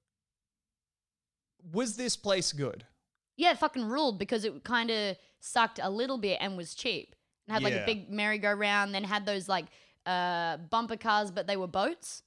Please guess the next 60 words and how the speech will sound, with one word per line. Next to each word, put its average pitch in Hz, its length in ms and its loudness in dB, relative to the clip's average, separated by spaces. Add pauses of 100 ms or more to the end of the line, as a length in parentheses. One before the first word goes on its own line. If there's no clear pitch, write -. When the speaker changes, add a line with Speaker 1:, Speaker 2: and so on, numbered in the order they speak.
(720)
Speaker 1:
Mm-hmm. 135 320 -4
Speaker 2:
where 208 200 0
you 202 180 0
could, 190 260 -2
like, 175 280 0
Speaker 1:
And 220 100 4
they - 40 4
Speaker 2:
chase 127 100 4
your 123 120 2
Speaker 1:
were 208 80 4
on 208 100 4
the 214 60 0
Speaker 2:
granddad 214 240 6
Speaker 1:
sea? 214 60 4
Speaker 2:
around 214 280 4
the 214 80 -2
boat. 247 380 8 (160)
Speaker 1:
And 131 120 -2
they 127 80 2
were 127 100 2
on 131 120 2
the 127 60 0
water? 127 400 -2 (640)
Speaker 2:
Uh, 214 80 2
they 226 120 4
were 233 80 4
in 226 100 2
a, 208 80 -4
just 190 320 -8
a 190 40 -4
huge 180 340 -8
pool 170 200 -6
with 156 140 -10
seawater 156 440 -8
in 143 80 -12
it. 113 40 -10
Speaker 1:
I 117 60 -8
see. - 320 -6 (200)
Speaker 2:
Yeah. 120 160 -14
Speaker 1:
And 156 100 -2
so 185 120 4
would 185 140 6
any 220 200 2
of 170 120 -2
that 165 300 0
make 147 440 -2
you, 131 680 -2
man, 120 160 -8
this 117 120 -8
place 160 180 -2
sounds 120 180 -6
fucking 117 320 -6
awesome. 107 340 -6
Speaker 2:
<laughs> - 40 4
Yeah, 403 80 8
Speaker 1:
I - 80 2
Speaker 2:
it - 40 2
was - 100 2
Speaker 1:
wish, 415 160 -2
Speaker 2:
really 403 180 0